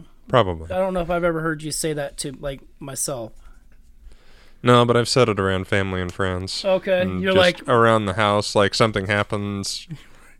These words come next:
Speaker 1: and everyone's like, "Oh my God," it's like, "Holy flirking schnitz."
Speaker 2: You're like, "I have to be professional at work. I can't drop
Speaker 1: Yeah.
Speaker 2: flirking schnitz all over the place."
Speaker 1: Oh, I do. I
Speaker 2: <laughs>
Speaker 1: would. I th-, I'm sure I have, just not around you.
Speaker 2: Right. It wouldn't surprise
Speaker 1: Uh,
Speaker 2: me, though,
Speaker 1: and
Speaker 2: at the same time.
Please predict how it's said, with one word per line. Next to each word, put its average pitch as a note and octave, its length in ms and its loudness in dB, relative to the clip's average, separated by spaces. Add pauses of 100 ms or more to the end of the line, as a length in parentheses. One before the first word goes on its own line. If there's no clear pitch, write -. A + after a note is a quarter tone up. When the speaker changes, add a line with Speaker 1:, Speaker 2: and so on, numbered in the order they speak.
Speaker 1:
and G2+ 180 -4
everyone's G2 340 0
like, G2+ 300 0
"Oh B2 120 -2
my A2 200 -4
God," A2+ 220 2
it's - 100 -10
like, G#2+ 140 -6
"Holy C3 360 0
flirking B2+ 500 -2
schnitz." C3 400 -2
Speaker 2:
You're F#3 80 -2
like, F3 220 0
"I F#3+ 120 4
have G3+ 160 2
to G3+ 100 -8
be G#3+ 120 0
professional A#3 600 6
at E3+ 80 6
work. D#3+ 240 0
I E3+ 80 0
can't G3+ 240 0
drop G#3+ 300 -4
Speaker 1:
Yeah. A#2+ 80 0
Speaker 2:
flirking A#2+ 360 2
schnitz - 680 -6
all E3+ 220 4
over E3 180 2
the E3 100 -2
place." F3 200 0
Speaker 1:
Oh, B2 120 8
I B2 100 4
do. E2 260 -2
I G2 180 -2
Speaker 2:
<laughs> - 0 -
Speaker 1:
would. E2 280 -4 (100)
I B2 80 -6
th-, B2+ 180 -4
I'm A#2+ 140 2
sure A#2+ 240 6
I G2+ 120 10
have, F#2 360 4
just - 180 -12
not G2 180 -4
around F2+ 340 -6
you. F2+ 160 -6
Speaker 2:
Right. C#3+ 360 -8 (960)
It G3 60 0
wouldn't A#3 220 4
surprise G#2+ 400 6
Speaker 1:
Uh, B2 40 2
Speaker 2:
me, A#2 60 2
though, A2 80 4 (120)
Speaker 1:
and - 80 -
Speaker 2:
at - 100 -8
the D3 80 -14
same C#3+ 260 -8
time. C3+ 540 -14